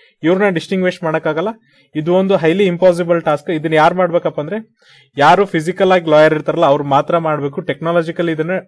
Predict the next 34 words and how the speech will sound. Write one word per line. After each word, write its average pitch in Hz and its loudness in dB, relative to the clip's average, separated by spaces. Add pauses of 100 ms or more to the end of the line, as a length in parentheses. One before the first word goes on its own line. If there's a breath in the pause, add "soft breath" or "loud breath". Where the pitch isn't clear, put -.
(720)
ಡಿಸ್ಟಿಂಗ್ವಿಶ್ 190 -2
ಮಾಡಕ್ಕೆ 160 0
ಅಥವಾ 147 0
ವ್ಯತ್ಯಾಸ 180 2
ಮಾಡಕ್ 156 -4
ಆಗಲ್ಲ 143 2
ಅಂತ 139 -4
ಅವರು 143 -4
ಹೇಳ್ತಿದ್ದಾರೆ. 117 -4 (960)
ಇದ್ರ 160 0
ಜೊತೆಗೆ 170 -2
ನೋಡ್ರಿ, 185 -4
ಈಗ 180 -2
ಏನಾದ್ರೂ 190 0
ಕೇವಲ 175 0
ಏನಪ್ಪ 170 0
ಅಂದ್ರೆ 175 -4
ಕಮ್ಯುನಿಕೇಷನ್ 185 -2
ಕಾಂಪೋನೆಂಟ್ 156 -4
ಏನಿದೆ 127 -2
ಅಂದ್ರೆ 170 -6 (140)
ಈಗ 151 -4
ಏನ್ 170 4
ಈ 165 -6
ಕಮ್ಯುನಿಕೇಷನ್ 175 -2
ನ 175 -6
ಕೊಡ್ತಾರಲ್ಲ 139 -2
ಅಥವಾ 160 -2
ಈ 151 -4
ಸಂವಹನ 160 -4
ಕೊಡ್ತಾರಲ್ಲ 139 -4
ಒ 131 -2
ಟಿ 139 -8
ಟಿಯಲ್ಲಿ, 180 -6